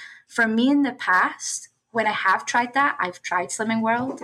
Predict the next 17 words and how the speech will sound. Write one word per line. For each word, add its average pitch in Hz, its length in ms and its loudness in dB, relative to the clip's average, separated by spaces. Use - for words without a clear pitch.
I've 180 180 0
tried 175 360 -2
Weight 202 180 0
Watchers, 226 540 0
like, 190 160 -2
with 190 180 -6
my 196 140 -4
mum 196 240 -4
and 240 120 0
stuff. 302 380 -2
And 190 80 -4
I 190 60 0
remember 190 600 0
she - 260 2
would, - 360 0
she - 140 0
would, 233 220 0